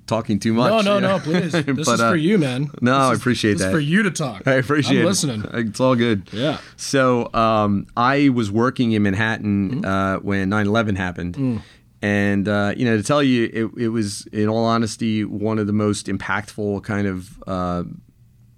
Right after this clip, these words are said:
Speaker 1: situations I've
Speaker 2: Yeah.
Speaker 1: ever been involved with. I mean,
Speaker 2: How, how
Speaker 1: I, I
Speaker 2: close were you to Ground Zero?
Speaker 1: So I wasn't, thankfully, you know, at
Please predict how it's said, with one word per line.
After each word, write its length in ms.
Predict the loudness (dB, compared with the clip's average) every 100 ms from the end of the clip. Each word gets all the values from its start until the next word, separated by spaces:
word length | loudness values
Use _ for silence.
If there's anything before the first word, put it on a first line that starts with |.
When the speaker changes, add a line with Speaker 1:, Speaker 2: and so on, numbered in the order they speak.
| _ -16
Speaker 1:
situations 800 | -4 -4 0 0 0 0 -4 -2
I've 160 | -4
Speaker 2:
Yeah. 100 | -4 -2
Speaker 1:
ever 180 | 0 0
been 160 | 0
involved 360 | 0 0 -2 -2
with. 300 | -4 -6 -6
I 60 | -2
mean, 280 | 0 -2 -6 -20 -20 -14
Speaker 2:
How, 200 | -8 -6
how 160 | -4 -4
Speaker 1:
I, 40 | -4
I 20 |
Speaker 2:
close 260 | -6 -6 -4
were 80 |
you 160 | -4 -4
to 600 | -6 -8 -6 -6 -6 -10
Ground 300 | -10 -8 -8
Zero? 300 | -8 -10 -12 -14
Speaker 1:
So 140 | -2 0
I 40 |
wasn't, 640 | 2 2 2 2 2 -2 -20
thankfully, 560 | -2 0 0 2 4
you 300 | 4 2 2
know, 220 | 2 2 0
at 260 | -4 -4